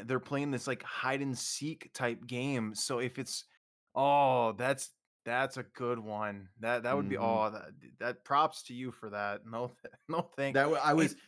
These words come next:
Speaker 2: I, I was terrified. I'm not, uh, um, n-, make no mistake. I was like, I,
Speaker 1: <laughs>
Speaker 2: you know, I wouldn't let on, but, like, I was like, that kind of fear that you don't wanna move too much, and you're just kinda, like,
Speaker 1: Yes.
Speaker 2: checking constantly.
Speaker 1: Yep.
Speaker 2: That, that kind of fear, I don't, I, it was not <laughs> fun.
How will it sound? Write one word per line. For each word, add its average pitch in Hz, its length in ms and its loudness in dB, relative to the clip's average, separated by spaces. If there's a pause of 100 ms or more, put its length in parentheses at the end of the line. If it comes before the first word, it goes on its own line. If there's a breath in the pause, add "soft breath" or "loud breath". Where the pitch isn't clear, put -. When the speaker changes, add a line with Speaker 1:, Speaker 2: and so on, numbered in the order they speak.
(100)
Speaker 2:
I, - 120 -4 (160)
I 135 140 8
was 202 200 6
terrified. 95 520 2
I'm 123 160 4
not, 151 340 4
uh, 123 300 -4
um, 131 200 -2
n-, 120 300 -6
make 151 240 2
no 156 120 2
mistake. 117 480 0
I 120 140 2
was 127 220 2
like, 117 260 2 (140)
I, 127 160 4
Speaker 1:
<laughs> 135 140 -8
Speaker 2:
you 151 120 2
know, 113 120 4
I 110 40 4
wouldn't 127 420 0
let 113 220 2
on, 113 320 0
but, 104 200 -2
like, 101 280 -2
I 113 180 0
was 113 260 -4
like, 95 380 -6 (260)
that 131 260 0
kind 165 160 -2
of - 100 -6 (240)
fear 117 300 -2
that 107 160 -4
you 104 80 -4
don't 107 180 0
wanna 101 140 -2
move 95 300 -2
too 120 120 -6
much, - 500 -6 (300)
and 113 100 -6
you're 113 100 -2
just 104 140 -6
kinda, 113 160 0
like, 104 180 0
Speaker 1:
Yes. - 0 -
Speaker 2:
checking 110 440 -2
constantly. 117 640 -6 (380)
Speaker 1:
Yep. 113 320 4
Speaker 2:
That, 110 100 -4 (120)
that 107 260 0
kind 101 180 -4
of 90 80 -8
fear, 87 240 -2
I 87 80 0
don't, 95 240 -4
I, 92 80 -2
it 92 260 -6
was 98 180 -8
not 101 220 -2
<laughs> - 0 -
fun. 98 340 -4